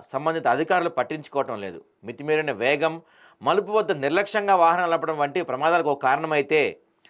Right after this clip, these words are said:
ప్రమాదాల నియంత్రణకు అధికారులు ఎటువంటి చర్యలు చేపట్టకపోవటం మరో కారణం. కొంత దూరంలో మలుపు ఉందనగా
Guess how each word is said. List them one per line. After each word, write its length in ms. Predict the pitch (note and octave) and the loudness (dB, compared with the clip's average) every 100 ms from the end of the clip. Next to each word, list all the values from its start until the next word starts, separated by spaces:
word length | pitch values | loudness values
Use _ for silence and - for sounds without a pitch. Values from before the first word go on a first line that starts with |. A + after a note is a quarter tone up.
| _ - _ C3+ | _ -20 _ -2
ప్రమాదాల 460 | F3+ A#3 A#3 A#3 | 2 4 4 2
నియంత్రణకు 580 | F3+ E3+ G#3+ G#3+ G#3 E3 C#3+ | 2 0 0 0 2 2 2
అధికారులు 360 | F#3+ G#3 F#3 | 2 2 2
ఎటువంటి 300 | D#3+ F#3+ G3 - | 0 0 0 0
చర్యలు 340 | D3 F3+ F3+ | 0 0 2
చేపట్టకపోవటం 840 | D#3+ E3 E3+ D#3+ D3+ D3+ D#3+ F3 D3+ | 0 2 -2 0 2 2 0 -4 -6
మరో 280 | G#2+ C3 D3+ | -2 0 0
కారణం. 360 | C#3+ B2+ A2 - _ _ _ - | 0 -2 -4 -14 _ _ _ -8
కొంత 160 | C#3 D3 | -6 -2
దూరంలో 460 | B2+ E3+ G#3 G#3+ | 2 2 4 2
మలుపు 300 | E3+ D#3+ F#3 | 2 0 0
ఉందనగా 480 | E3 D#3+ F3+ F3 F#3+ | -2 0 0 2 2